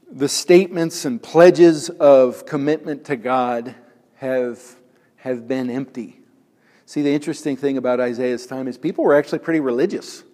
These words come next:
They, they actually, it'll,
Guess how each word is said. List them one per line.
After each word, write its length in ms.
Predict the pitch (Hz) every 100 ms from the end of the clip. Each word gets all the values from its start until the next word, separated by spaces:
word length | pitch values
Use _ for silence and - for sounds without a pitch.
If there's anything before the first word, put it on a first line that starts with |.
| _ _ _ _ _ _ _ _ _ _ -
They, 180 | 135
they 300 | 160 143 151
actually, 540 | 175 180 - 165 143 156
it'll, 420 | 151 151 139